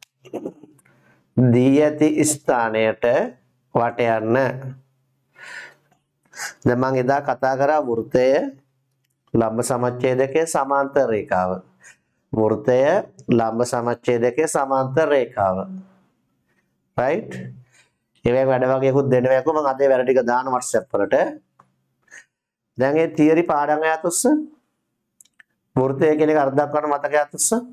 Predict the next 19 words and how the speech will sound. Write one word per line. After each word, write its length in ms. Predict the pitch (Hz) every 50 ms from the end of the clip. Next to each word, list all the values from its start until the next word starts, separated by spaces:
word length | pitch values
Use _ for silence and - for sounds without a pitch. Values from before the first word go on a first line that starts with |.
| - _ _ _ _ _ _ _ _ _ _ _ _ _ _ _ _ _ _ _ -
ගිය 120 | 127 131
සතියේ 340 | 123 143 135 131 139 139 131
කරා 220 | 135 147 165 180
වෘත්තය 280 | 165 147 147 143 147 180
අර්ථ 220 | 175 156 151 147 139
දැක්වීම. 460 | 135 123 - - 117 104 98 95 98
ඒක 1300 | 101 - - - _ _ _ _ _ _ _ _ _ _ _ _ _ _ _ _ _ - _ _ - 135
පාඩම් 380 | 139 131 131 135 143 147 143 -
කරන්න 240 | 147 143 139 147
කියලා 160 | 160 170 170 147
ඔකට 180 | 143 143 151
මං 220 | 131 131 127 131 123
ආදරෙන් 460 | 123 123 131 139 156 165 180 202 208
කිව්වා. 400 | 196 156 120 107 101 101 98 - _ _ _ _ _ _ _ _ _ _ _ _ _ _ _ _ _ _ _
තේරුම් 320 | - 117 120 123 135 135 139
අරගෙන 260 | 139 143 143 165 185
පාඩම් 360 | 190 190 185 180 175 175 156 143
කරන්න 360 | 135 113 110 107 101 101 101
ඕන. 160 | 95 95